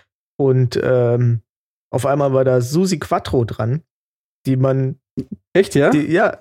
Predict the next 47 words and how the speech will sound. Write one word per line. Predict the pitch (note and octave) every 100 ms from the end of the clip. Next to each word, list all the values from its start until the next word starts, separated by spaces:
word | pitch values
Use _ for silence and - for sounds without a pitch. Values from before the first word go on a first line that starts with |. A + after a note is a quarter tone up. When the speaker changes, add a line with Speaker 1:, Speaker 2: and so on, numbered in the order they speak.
| -
Speaker 1:
total | E3+ C3 D#3+ C3+
krass. | B2+ A#2
Speaker 2:
War | C#3+
das | D3+
nicht | G3 G#3+
die, | A3+ A3
wenn | G3
ich | C4
ein | E4+ D#4+
Mädchen | F4+ F4+ B3 F#3
bin? | F#3+ F3+
Nee. | D#3 C#3 A#2+ -
Speaker 1:
Nee, | C#3 D#3 F3+ G3
Speaker 2:
Wer | B2
waren, | D#3+ C3+
wer | B2+
waren | B2 B2
Susi | C#3 C3 C3
Speaker 1:
ähm, |
Speaker 2:
Quattro? | C3 - - B2 A#2 B2 _ _ _ _ _ - F#3+ - _
Speaker 1:
die, | C#3+ C3+ G2+ -
ach, | C3+ C3
Speaker 2:
Wer | C3
Speaker 1:
was | B2 -
hat | C3+
denn | D3+ C3+
die | C3+
nochmal | C3+ C3
für | B2 C3
Songs? | C#3 C#3+ B2 -
Die | D#3
ist | F3 -
halt | E3+ -
auch | D#3+ -
schon | - E3+
immer | F#3+ G#3 F#3+ D#3
irgendwie | D#3+ D3 C#3+
da. | C3+ C3 A#2+ A2 - _ _ _ _ _ _ _ _ _ _ _ _ _ -
Speaker 2:
Ja, | A#2
aber | B2+ C#3
die | C3+ C3+
hat | D3 C3+
doch |
so | A#2 B2+
einen | B2+
super | B2 C3 D3
Smash-Hit. | C#3 C#3 C#3 B2 - -